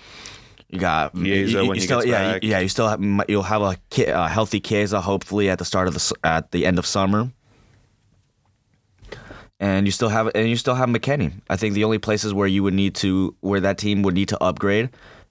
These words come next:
Speaker 1: is on the fullbacks. You know, do you still wanna continue with Danilo and Juan Cuadrado, or is it time to get rid of them?
Speaker 2: And even as good as the signings have been for Spurs, them just kinda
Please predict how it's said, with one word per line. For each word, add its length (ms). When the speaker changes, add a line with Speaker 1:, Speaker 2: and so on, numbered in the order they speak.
Speaker 1:
is 380
on 160
the 60
fullbacks. 600
You 80
know, 140
do 100
you 80
still 180
wanna 140
continue 340
with 140
Danilo 640
and 260
Juan 220
Cuadrado, 580
or 100
is 120
it 80
time 220
to 100
get 180
rid 140
of 80
them? 240
Speaker 2:
And 140
even 360
as 200
good 160
as 80
the 80
signings 400
have 140
been 160
for 140
Spurs, 600
them 380
just 160
kinda 320